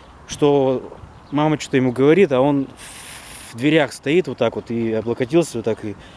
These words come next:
и по панику вот так вот, сонливый такой.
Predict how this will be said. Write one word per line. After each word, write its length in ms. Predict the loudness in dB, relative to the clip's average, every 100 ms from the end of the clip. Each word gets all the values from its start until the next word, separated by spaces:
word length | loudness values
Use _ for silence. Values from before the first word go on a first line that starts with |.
| -20 -20 -14
и 60 | -6
по 160 | -4
панику 400 | -2 0 0 0
вот 80 | 0
так 180 | -2 -2
вот, 80 | -10 -18 -20 -8
сонливый 520 | -2 2 2 2 0
такой. 360 | -2 -4 -6